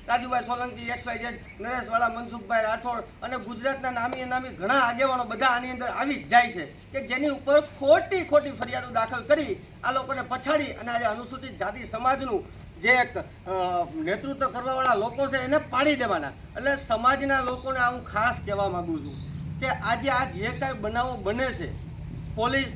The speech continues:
અનુસૂચિત જાતિ સમાજના વિરુ-, વિરુદ્ધ જે કાંઈ ફરિયાદો થાય છે, કોઈ પણ અરજદાર સામાન્ય વ્યક્તિ ફરજ, ફરિયાદ દેવા આવે એટલે લઈ જ લેવાની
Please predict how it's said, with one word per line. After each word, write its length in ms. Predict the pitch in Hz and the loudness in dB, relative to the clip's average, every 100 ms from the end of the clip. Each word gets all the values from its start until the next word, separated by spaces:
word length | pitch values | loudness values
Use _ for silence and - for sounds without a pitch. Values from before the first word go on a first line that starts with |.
| - | -4
અનુસૂચિત 520 | 226 247 247 254 226 | -4 -6 -10 -10 -2
જાતિ 280 | 208 208 254 | 2 2 0
સમાજના 560 | - 214 233 233 240 | -2 2 2 2 0
વિરુ-, 260 | 208 202 226 - - - | -2 -2 -4 -6 -8 -4
વિરુદ્ધ 280 | 196 262 - | -2 -2 -4
જે 300 | - 190 277 | -4 2 4
કાંઈ 200 | 294 285 | 6 4
ફરિયાદો 420 | - 254 269 247 | 2 0 0 0
થાય 340 | 214 208 226 | -4 0 0
છે, 120 | 247 202 180 - - - - | 0 -4 -6 -6 -8 -6 -4
કોઈ 180 | 240 311 320 | 2 2 4
પણ 100 | 294 | 2
અરજદાર 400 | 262 262 262 - | 2 0 0 0
સામાન્ય 420 | - 285 277 277 | -2 -2 -2 -2
વ્યક્તિ 300 | 240 240 - | -4 -4 -4
ફરજ, 300 | - 247 254 - - - - - | -2 0 0 2 2 2 4 4
ફરિયાદ 320 | - 262 262 | 4 2 4
દેવા 180 | 233 247 | 6 8
આવે 240 | 233 285 | 10 10
એટલે 460 | 269 - - - 311 | 8 4 2 6 8
લઈ 240 | 302 330 | 10 12
જ 160 | 339 262 | 12 10
લેવાની 400 | 269 294 269 | 8 10 8